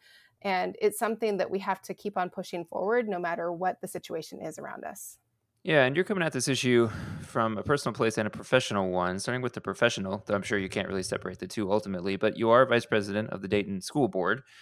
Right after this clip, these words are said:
Speaker 2: So how does a school board itself think through all the different challenges from operations to safety to health to instruction right now?
Speaker 1: Well, our job is to really reflect the needs and the desires of the public that elected us.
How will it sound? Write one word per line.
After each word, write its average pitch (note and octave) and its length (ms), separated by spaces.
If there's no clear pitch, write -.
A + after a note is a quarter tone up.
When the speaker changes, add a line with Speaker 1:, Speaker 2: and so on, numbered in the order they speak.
Speaker 2:
So B2+ 320
how C#3 240
does D3 260
a A#2 60
school - 180
board A2+ 200
itself A2+ 580
think - 320
through G#2+ 520
all - 120
the G2+ 100
different G2 360
challenges G#2 500
from G2 240
operations G2 840
to G2 260
safety G#2 400
to F#2+ 100
health F#2+ 220
to F#2 300
instruction G#2+ 480
right F2+ 140
now? E2 180
Speaker 1:
Well, A#3+ 160
our A#3 180
job A3+ 340
is C4 160
to G#3 140
really F#3+ 280
reflect E3 520
the F3+ 80
needs F3 460
and E3+ 260
the E3+ 60
desires E3 480
of - 160
the - 80
public - 400
that - 100
elected - 380
us. - 360